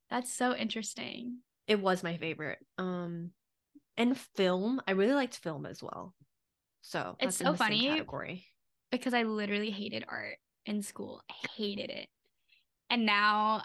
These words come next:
Speaker 1: I'm a creative. <laughs> Like, who would have thought?
Speaker 2: I know, right?
Speaker 1: But,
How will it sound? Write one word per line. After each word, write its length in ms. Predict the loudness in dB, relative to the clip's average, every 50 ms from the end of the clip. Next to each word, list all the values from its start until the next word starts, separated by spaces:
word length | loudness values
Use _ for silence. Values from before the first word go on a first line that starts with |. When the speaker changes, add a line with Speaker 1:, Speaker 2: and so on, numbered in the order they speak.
| -2 0
Speaker 1:
I'm 840 | 0 2 2 2 0 -2 -4 -6 -6 -6 -6 -6 -6 -6 -6 -6
a 80 | -6 -6
creative. 460 | -4 -4 -4 -4 -4 -4 -6 -8 -10 -14 _ _ _ -2
<laughs> 80 | -2 -2 -2 -6 -2 0 0 0 2 0 0 0 0 _ 0
Like, 160 | 0 0 6
who 140 | 6 6 6
would 100 | 6 4
have 80 | 0 0
thought? 200 | -4 -6 -6 -8 _ -10 -8 -8 -6 -4
Speaker 2:
I 80 | -2 0
know, 260 | 2 2 2 2 0
right? 160 | -2 -2 -2
Speaker 1:
But, 280 | -2 -2 -2 -4 -8